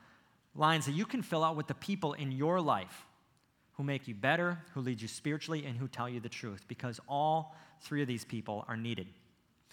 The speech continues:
And this is small. You can carry it in your wallet. You can put it on your fridge, wherever you need to put it to remind you who these people are. And here's my challenge for you this week. Figure out who those people are and call them,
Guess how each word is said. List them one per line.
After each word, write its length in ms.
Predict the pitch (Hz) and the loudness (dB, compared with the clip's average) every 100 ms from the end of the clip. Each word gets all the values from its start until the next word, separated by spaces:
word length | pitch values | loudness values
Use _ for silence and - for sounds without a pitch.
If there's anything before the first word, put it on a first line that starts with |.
| - | -2
And 80 | 147 | 2
this 120 | 165 | 2
is 80 | 165 | 2
small. 240 | 180 190 | 4 6
You 120 | 185 147 | 6 4
can 100 | 151 | 2
carry 160 | 165 | 0
it 20 | |
in 60 | 151 | 0
your 80 | 131 | 0
wallet. 360 | 147 170 165 | 4 6 6
You 40 | 139 | 0
can 80 | 117 | -4
put 140 | 131 | -2
it 60 | 123 | 0
on 100 | 120 | -2
your 80 | |
fridge, 340 | 113 180 165 131 | -2 0 0 2
wherever 220 | 151 170 | 2 2
you 80 | 165 | 0
need 120 | 165 | 0
to 80 | 143 | 0
put 220 | - 151 | 0 -2
it 80 | 139 | -2
to 120 | 135 | -2
remind 500 | 131 131 147 175 165 | -2 2 4 4 2
you 80 | 123 | -2
who 160 | 120 131 | -2 -2
these 180 | 123 | -4
people 360 | - 131 113 110 | -6 -8 -6 -4
are. 240 | 104 92 - - _ - - | -4 -4 -10 -20 _ -20 -10
And 100 | 139 | 0
here's 180 | 151 208 | 2 4
my 120 | 202 | 4
challenge 460 | 165 180 175 185 147 | 4 4 4 4 2
for 160 | - 117 | -2 -2
you 100 | 107 | -2
this 220 | 104 - | -6 -6
week. 320 | 110 107 - _ _ - - - | -8 -8 -14 _ _ -20 -20 -6
Figure 340 | - 214 247 | 2 4 8
out 140 | 214 170 | 8 8
who 100 | 185 | 6
those 240 | 175 160 | 4 2
people 320 | 175 165 147 | 0 2 6
are 300 | 135 127 117 - - | 10 10 8 0 -4
and 160 | 135 - | -4 -2
call 280 | - 131 | 0 2
them, 220 | 113 92 | 2 -2